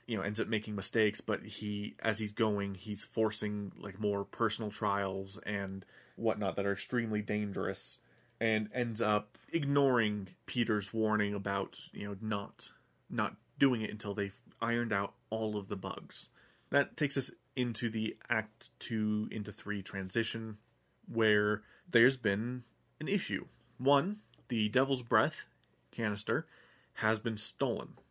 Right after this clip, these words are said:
Two, there is a riot happening at Riker's prison. So, you and, uh, Officer Yuri, who has been nebulously around throughout the game, go to Riker's Island.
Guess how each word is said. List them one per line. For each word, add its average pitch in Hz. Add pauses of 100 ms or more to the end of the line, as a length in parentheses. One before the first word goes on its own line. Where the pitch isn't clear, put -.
(340)
Two, 185 (500)
there 123
is 117
a 110
riot 139 (360)
happening 110 (140)
at 113
Riker's 98
prison. 139 (400)
So, 143 (300)
you 120 (460)
and, 101
uh, 101
Officer 104
Yuri, 110 (220)
who 110
has 101 (640)
been 156
nebulously 117 (200)
around 104
throughout 101
the 101
game, 101 (680)
go 127
to 123
Riker's 107
Island. 135